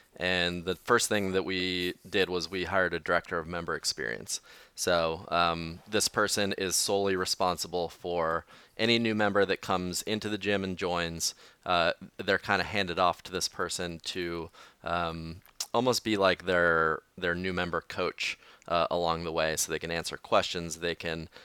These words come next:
uh, meet with current members, and w-, we do a, an initial body fat scan, um, talk about their goals, all that stuff. And so our immediate goal with the new member is to get them to schedule an appointment with this new member, uh,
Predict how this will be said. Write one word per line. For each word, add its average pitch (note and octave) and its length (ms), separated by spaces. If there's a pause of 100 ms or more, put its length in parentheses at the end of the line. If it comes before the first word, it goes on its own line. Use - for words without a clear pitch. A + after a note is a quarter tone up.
(160)
uh, D#2+ 160
meet G2 400
with F#2 200
current F2+ 260
members, E2+ 720
and E2 580
w-, F2+ 220
we F2 180
do F2 220
a, E2 340
an F2+ 100
initial F2 480
body D#2+ 300
fat D2 260
scan, D#2+ 440 (420)
um, D#2+ 520 (280)
talk F#2 220
about E2+ 180
their D#2+ 120
goals, D#2+ 500
all F2 180
that D#2 200
stuff. D#2+ 280
And E2+ 100
so E2+ 160
our E2+ 300 (120)
immediate F#2+ 560
goal F2+ 280
with E2 120
the E2+ 80
new F2 160
member E2 440 (300)
is - 200
to F#2+ 100
get E2+ 180
them E2 160
to D#2+ 60
schedule E2 480
an D#2+ 60
appointment D#2+ 480
with D#2 120
this - 420 (120)
new F2+ 180
member, D#2+ 500 (380)
uh, D2+ 360